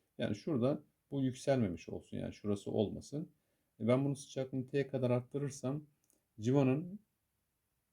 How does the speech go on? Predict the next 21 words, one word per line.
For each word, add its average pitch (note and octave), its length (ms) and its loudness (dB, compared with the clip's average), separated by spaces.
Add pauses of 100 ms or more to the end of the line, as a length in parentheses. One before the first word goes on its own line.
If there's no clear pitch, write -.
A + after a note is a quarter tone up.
(200)
civanın G#2 500 2
genleşmesi, A#2+ 800 2 (720)
ilk C#3 240 -4
hacim, A2 360 2 (520)
yani F#2+ 280 -2
V G2+ 60 0
sıfır - 300 -8
hacmi, G2+ 440 -2 (840)
e, G2+ 100 0
genleşme B2 480 2
katsayısı, A#2+ 800 -2
civanın A2+ 360 4
burada A2 180 2
genleşme A2+ 440 2
katsayısına A2 760 0
bakalım. G#2+ 440 -2
Civanın A#2 600 2
hacimsel A#2 520 2
genleşme A2 640 2 (120)
katsayısı G#2 600 -4
beta'dır F2+ 640 -2